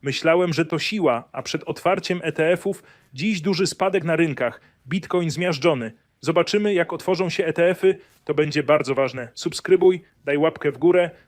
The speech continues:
i włącz dzwonek. Czas na duże longi. Na B T C był przy szesnaście K. Czas na ostrożność jest teraz w okolicy dziewięćdziesiąt K. Bądź ostrożny, stosuj D C A.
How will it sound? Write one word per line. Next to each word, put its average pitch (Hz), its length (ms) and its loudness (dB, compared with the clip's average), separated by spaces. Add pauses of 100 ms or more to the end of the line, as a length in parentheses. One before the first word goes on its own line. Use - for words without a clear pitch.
(140)
i 180 80 -8
włącz 147 320 -2
dzwonek. 127 500 -8 (340)
Czas 165 220 -4
na 160 100 -2
duże 160 300 2
longi. 185 460 0 (300)
Na 135 100 -4
B 147 140 2
T 151 140 -4
C 190 220 0
był 180 180 4
przy - 200 -6
szesnaście 165 520 -6
K. 165 340 -2
Czas 165 260 -2
na 165 120 -4
ostrożność 170 680 -4
jest 147 300 -8
teraz 175 420 -2 (260)
w 156 40 -2
okolicy 156 440 -4
dziewięćdziesiąt 147 640 -6
K. 143 240 -4 (320)
Bądź 147 200 -2
ostrożny, 151 560 -2 (200)
stosuj 151 460 -4
D 143 140 0
C 147 200 -4
A. - 40 -4